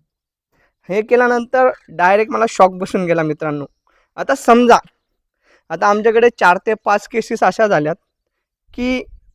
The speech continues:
अक्षरशः कपाश्या जळून गेल्यात. आता समजा असं होणार नाही इथे आणि व्हायलाच नाही पाहिजे, पण झालं काही, इचलकरंजीत यदा कदाचित जर काही झालं आणि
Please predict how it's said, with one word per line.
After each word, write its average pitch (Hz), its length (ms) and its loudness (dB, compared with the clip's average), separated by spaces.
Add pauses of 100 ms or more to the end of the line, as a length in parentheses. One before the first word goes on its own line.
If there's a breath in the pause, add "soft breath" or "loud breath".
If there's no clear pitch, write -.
अक्षरशः - 400 -4
कपाश्या 226 440 -2
जळून 180 320 -2
गेल्यात. 143 240 -4
आता - 160 -8
समजा 254 340 0 (220)
असं 202 160 -8
होणार 226 320 2
नाही 220 200 -4
इथे 196 220 -10 (460)
आणि 180 140 -8
व्हायलाच 202 400 2
नाही 226 140 -6
पाहिजे, 175 300 -4 (400)
पण 254 120 -6
झालं 254 380 4
काही, 214 280 4 (360)
इचलकरंजीत 202 720 -6
यदा 208 240 4 (100)
कदाचित 208 380 -2
जर 220 260 -4
काही 247 200 0
झालं 190 340 2 (880)
आणि 185 340 -4